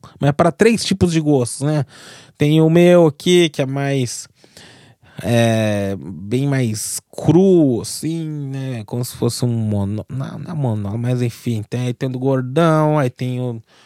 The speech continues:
o nosso em dupla. São dinâmicas diferentes, e isso é muito legal.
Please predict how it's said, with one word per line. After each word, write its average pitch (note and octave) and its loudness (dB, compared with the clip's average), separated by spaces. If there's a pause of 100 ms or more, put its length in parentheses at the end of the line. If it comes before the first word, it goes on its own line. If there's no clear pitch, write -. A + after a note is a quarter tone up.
(260)
o A#2+ -8
nosso B2 -4
em C#3+ -2
dupla. C#3 -2
São F#3 -2 (320)
dinâmicas F3 2
diferentes, A#2+ -2
e B2+ -4
isso C#3 -4
é C#3 0
muito C#3 -2
legal. G2+ -6